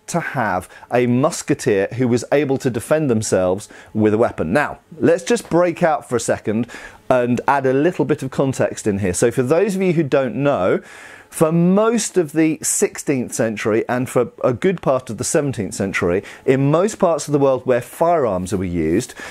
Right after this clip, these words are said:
because the firearm operator, much like a crossbowman, is quite vulnerable to cavalry attacks or to just massed, uh, infantry charge with hand weapons, because of their slow rate of fire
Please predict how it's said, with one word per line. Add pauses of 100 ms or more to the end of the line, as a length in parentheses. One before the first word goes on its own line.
(280)
because
the
firearm (300)
operator,
much
like
a
crossbowman,
is
quite
vulnerable (540)
to
cavalry
attacks
or
to
just
massed, (100)
uh, (100)
infantry
charge
with
hand
weapons, (340)
because
of
their
slow
rate
of
fire